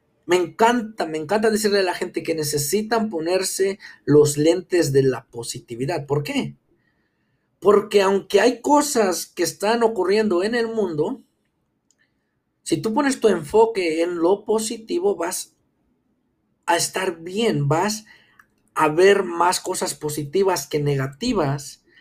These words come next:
lo cual va a influenciar en tus, en tu estado de ánimo, tus emociones, tus relaciones, eh, familiares, relaciones con tus amigos, relaciones en tu trabajo, relaciones laborales,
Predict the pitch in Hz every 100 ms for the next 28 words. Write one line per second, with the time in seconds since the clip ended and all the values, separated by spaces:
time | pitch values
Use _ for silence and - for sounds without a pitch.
0 | _ _ - 160 151 214 220 220 220 214
1 | 180 165 156 - 208 196 175 - _ _
2 | _ _ - 170 139 185 156 - 165 165
3 | 143 170 165 160 160 160 151 160 185 208
4 | 208 202 196 302 330 233 156 123 - _
5 | - 165 185 180 165 233 311 330 254 160
6 | 156 - - _ _ _ _ _ _ 190
7 | 196 196 190 - 240 262 240 226 185 175
8 | 165 156 143 143 - _ - 185 196 190
9 | 196 240 240 202 151 139 - - _ _
10 | _ 170 180 226 226 220 214 190 180 170
11 | 220 202 175 139 139 - _ _ _ 170
12 | 190 240 262 247 220 190 160 160 175 214
13 | 220 190 165 165 170 220 233 220 180 160
14 | 160 190 214 175 135 - - -